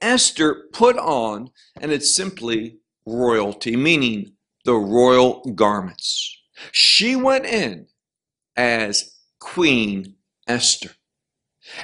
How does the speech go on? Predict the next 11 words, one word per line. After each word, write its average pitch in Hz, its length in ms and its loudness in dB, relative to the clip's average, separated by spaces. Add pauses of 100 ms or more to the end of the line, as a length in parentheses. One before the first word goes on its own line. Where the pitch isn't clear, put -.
And 165 440 0
this 247 320 0
is 151 360 -2
all 240 460 4
to 202 560 -4
cause 226 480 0
the 202 120 -4
reader 190 500 2
to 185 440 -2 (180)
be 208 220 2
reminded 214 720 2